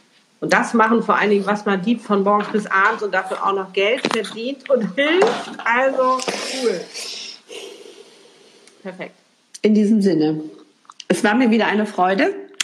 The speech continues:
Speaker 2: Annette, vielen
Speaker 1: Ja.
Speaker 2: Dank. Vielen Dank
Speaker 1: Ja,
Speaker 2: für
Speaker 1: auch.
Speaker 2: dich, dass du zugesehen hast am Anfang, in der Mitte, Ende oder tutti completi.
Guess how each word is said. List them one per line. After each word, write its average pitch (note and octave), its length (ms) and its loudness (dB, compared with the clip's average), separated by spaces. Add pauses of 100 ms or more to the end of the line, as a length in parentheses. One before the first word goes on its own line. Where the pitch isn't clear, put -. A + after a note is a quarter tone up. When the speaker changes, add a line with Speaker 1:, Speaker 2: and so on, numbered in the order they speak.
(180)
Speaker 2:
Annette, G#3 360 0
vielen G3 300 0
Speaker 1:
Ja. F3 100 4
Speaker 2:
Dank. A3+ 360 -2 (520)
Vielen B3+ 260 2
Dank A3 280 2
Speaker 1:
Ja, - 60 -6
Speaker 2:
für B3 100 2
Speaker 1:
auch. G#3 40 2
Speaker 2:
dich, C#4+ 240 0
dass A3 200 -4
du G3+ 120 -2
zugesehen A3+ 680 2
hast B3 200 -4
am F#3 140 -2
Anfang, A3 420 0
in F#3+ 100 0
der F#3 80 0
Mitte, G3+ 280 0
Ende G3 340 2
oder F3+ 260 0
tutti C#4 340 0
completi. F#3 680 0